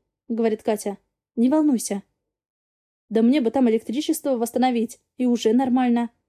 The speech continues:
"Нет, пусть соседи всё восстанавливают.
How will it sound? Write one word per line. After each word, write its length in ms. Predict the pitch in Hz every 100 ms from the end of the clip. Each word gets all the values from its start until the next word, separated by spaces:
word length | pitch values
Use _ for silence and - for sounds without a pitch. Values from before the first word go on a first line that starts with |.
| _ _ _ _ _ _
"Нет, 360 | - 226 220 262
пусть 180 | 247 -
соседи 320 | 240 247 254
всё 180 | - 269
восстанавливают. 760 | 254 262 254 233 226 226 226